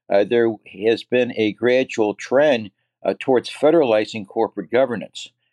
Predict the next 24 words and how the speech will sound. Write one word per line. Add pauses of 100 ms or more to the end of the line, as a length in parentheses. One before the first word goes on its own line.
(160)
And
of
course,
the
Sarbanes-Oxley
Act
in
two
thousand
two, (380)
uh,
followed
by
the
Dodd-Frank
Act
in
two
thousand
ten, (360)
uh,
certainly
has (300)
uh,